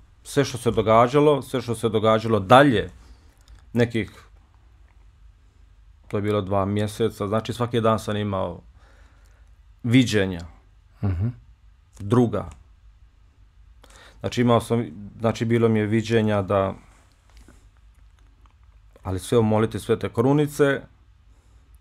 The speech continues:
Speaker 1: znači, da mi križ svitli. Ima sliku presvetoga Isusa, vidim, onda sam vidio i duše koje ulaze u dragog Isusa, u njegovo srce. Ali sve se, sve se,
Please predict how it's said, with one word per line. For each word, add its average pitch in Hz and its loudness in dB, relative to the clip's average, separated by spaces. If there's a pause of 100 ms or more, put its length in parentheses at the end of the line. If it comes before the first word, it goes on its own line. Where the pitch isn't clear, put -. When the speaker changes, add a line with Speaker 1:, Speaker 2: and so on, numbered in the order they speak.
(380)
Speaker 1:
znači, - -8
da 95 -6
mi 95 -8
križ 110 -2
svitli. 104 -8 (1400)
Ima 135 2
sliku 143 -2
presvetoga 120 -2
Isusa, 120 -6 (380)
vidim, 127 -4 (120)
onda 127 -2
sam 120 -4
vidio 127 0
i 123 2
duše 135 -4 (280)
koje 123 2
ulaze 127 4
u 110 -4
dragog 113 2
Isusa, 120 -6
u 110 0
njegovo 110 -2
srce. - -10 (1500)
Ali 120 0
sve 170 0
se, 147 -4
sve 147 -4
se, 143 -8